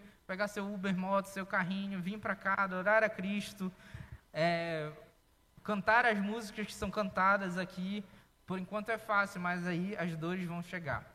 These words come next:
Então, adore enquanto pode ser adorado.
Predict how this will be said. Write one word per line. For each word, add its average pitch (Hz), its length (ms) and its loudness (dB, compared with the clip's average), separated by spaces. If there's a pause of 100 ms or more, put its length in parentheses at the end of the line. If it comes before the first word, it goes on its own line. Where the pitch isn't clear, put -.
(680)
Então, 202 280 0
adore 240 600 4 (200)
enquanto 208 340 -4
pode 202 380 -2
ser 196 200 -4
adorado. 160 640 4